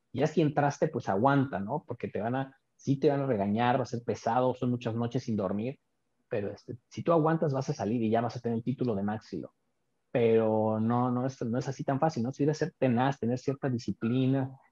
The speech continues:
cierta organización, ser muy organizado, porque en la, en la residencia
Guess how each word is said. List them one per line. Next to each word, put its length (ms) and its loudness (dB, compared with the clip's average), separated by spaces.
cierta 360 2
organización, 800 0
ser 140 -4
muy 140 0
organizado, 680 -2
porque 260 -8
en 100 -2
la, 120 -6
en 120 -10
la 80 -6
residencia 600 -4